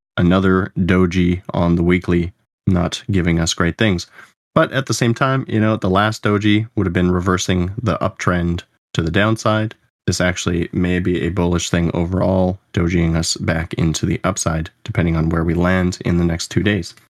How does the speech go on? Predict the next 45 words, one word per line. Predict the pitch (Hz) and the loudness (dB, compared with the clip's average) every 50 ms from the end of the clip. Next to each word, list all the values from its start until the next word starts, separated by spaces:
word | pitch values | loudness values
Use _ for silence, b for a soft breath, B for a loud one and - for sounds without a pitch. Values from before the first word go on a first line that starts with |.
| _ _ _ | _ _ _
We | 98 98 | 2 4
never | 101 107 110 113 110 | 4 4 4 2 2
got | 107 110 104 | 2 0 0
our | 101 95 | 0 -2
close | - - 107 107 107 101 - | 0 2 2 2 2 2 0
above | - 87 95 101 101 107 - _ | -2 0 0 0 0 -2 -6 _
forty-six | - - - - 92 87 85 - - 85 - - 95 | -20 -6 -2 0 0 0 0 0 -2 -4 -4 -2 0
nine | 95 95 104 113 120 123 139 147 b b b b _ | 0 2 2 2 0 0 -2 -4 b b b b _
on | - 85 82 | 0 0 0
the | 80 | 2
daily, | 90 101 110 127 139 147 156 160 b b b _ _ _ - | 2 2 4 4 4 4 2 0 b b b _ _ _ -2
and | 90 90 90 90 90 90 90 90 90 87 - - | 0 2 2 2 2 2 2 2 2 0 0 0
now | 92 90 92 92 95 | 2 2 4 4 2
that | 95 - | 2 0
we're | 92 90 | 0 0
retesting | 85 90 92 90 - 98 90 - - 92 87 | 0 0 0 0 0 -2 -2 0 -2 0 0
back | 87 87 87 - - | 0 0 0 -2 -2
into | 90 87 - | -2 -2 0
major | 90 87 85 80 - 85 | 0 0 2 0 -2 -4
support, | - - 78 - - 123 135 - | -4 -6 -4 -2 0 0 0 0
we | - 92 | -2 -2
haven't | 85 85 87 95 85 - | -2 -2 -2 -2 -4 -2
seen | - 95 90 87 | -2 -2 0 0
a | 85 85 | -2 -2
close | - - 104 98 101 98 110 | -2 -2 0 0 0 -2 -2
below | - - 98 98 95 92 | -2 -2 0 0 0 -2
forty-two | 92 - - 104 98 90 87 - - 147 143 | -2 -2 -2 0 0 0 -2 0 0 0 0
five, | 123 - - 80 82 78 78 - b b b _ _ _ - | 0 -2 -4 -4 -4 -4 -6 -8 b b b _ _ _ -6
which | - - - | -4 -4 -2
is | 82 87 | -2 -2
our, | 80 78 80 82 - _ _ _ _ _ _ | -2 -2 -4 -6 -8 _ _ _ _ _ _
which | - 76 | -6 -4
is | 80 | -2
our | 78 82 | -2 -2
support. | 85 - 92 - 131 104 95 90 - | -2 -2 -2 -2 0 -2 -2 -4 -4
So | - 90 90 85 85 - _ _ _ _ _ _ - - | -4 -4 -4 -4 -6 -10 _ _ _ _ _ _ -2 2
more | 104 117 117 | 4 4 4
than | 110 110 101 | 4 4 4
likely, | 101 101 95 - 104 | 4 2 2 2 2
we | 95 95 90 | 2 4 2
are | 90 | 2
gonna | 90 95 90 87 | 2 0 0 0
see | 82 - 98 92 | 0 0 -2 -2
continued | 87 - 90 85 - - 101 98 98 92 78 | 0 0 0 0 2 2 2 4 2 2 2
range | 85 90 95 101 107 117 120 127 127 - - | 2 2 2 4 4 4 2 2 0 -2 -8